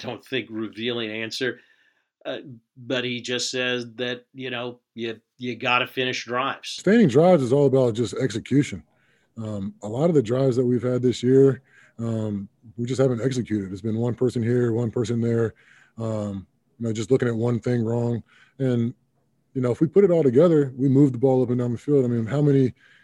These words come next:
Speaker 2: twelve or ten to twelve play drives that we have. So, I mean, it's just one of those things where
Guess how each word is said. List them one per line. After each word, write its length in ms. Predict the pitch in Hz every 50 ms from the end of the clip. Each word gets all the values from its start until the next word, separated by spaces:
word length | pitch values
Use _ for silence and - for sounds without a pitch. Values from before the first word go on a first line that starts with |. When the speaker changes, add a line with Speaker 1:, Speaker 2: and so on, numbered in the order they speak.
| _ _ - -
Speaker 2:
twelve 400 | - 135 131 131 131 127 139 143
or 120 | - 127 120
ten 240 | - - 139 143 135
to 60 | 117
twelve 260 | - - 135 127 -
play 140 | - 131 120
drives 320 | 98 104 120 131 131 117
that 100 | 107 107
we 140 | 107 110 104
have. 260 | 117 123 117 98 90
So, 240 | - 104 101 107 110
I 60 | 113
mean, 200 | 117 110 107 107 117
it's 140 | 127 127 -
just 140 | - 131 -
one 120 | 147 147
of 60 | 139 131
those 120 | 123 -
things 200 | - 139 135 123
where 260 | 120 123 117 113 98